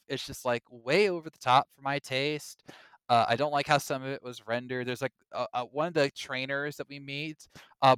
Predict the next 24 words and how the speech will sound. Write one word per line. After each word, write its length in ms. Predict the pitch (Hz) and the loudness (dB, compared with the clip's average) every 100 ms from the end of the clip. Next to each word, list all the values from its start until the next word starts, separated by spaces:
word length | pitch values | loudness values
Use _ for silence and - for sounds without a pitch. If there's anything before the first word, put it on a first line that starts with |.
| - | 4
blows 340 | 120 156 139 | 0 0 4
up 140 | 139 139 | 4 8
at 80 | |
his 100 | 127 | 6
Pokemon 420 | - 120 117 127 127 | 4 -10 -6 -6 -4
because 240 | - 123 | -2 0
they 100 | 123 | 2
lost 280 | 107 107 - | 4 2 0
a 60 | |
battle, 500 | 110 95 95 113 135 _ _ - | 0 4 4 2 -4 _ _ -4
and 100 | 139 | -4
it 40 | 131 | -2
just, 160 | 131 - | -6 0
it 100 | 151 | 0
just 160 | 160 | 2
came 180 | 214 185 | 4 8
off 180 | 170 - | 8 6
as 100 | 139 | -6
so 420 | - - 131 135 | -8 -6 -4 -4
fake. 560 | - - 110 101 - - - _ _ _ _ _ _ 143 | -10 -8 -4 -4 -4 -10 -10 _ _ _ _ _ _ -8
It's 140 | 123 | -2
like, 220 | 127 123 | 0 -2
"Wow, 500 | 135 143 156 143 139 | 2 10 10 12 8
like, 160 | 135 | 6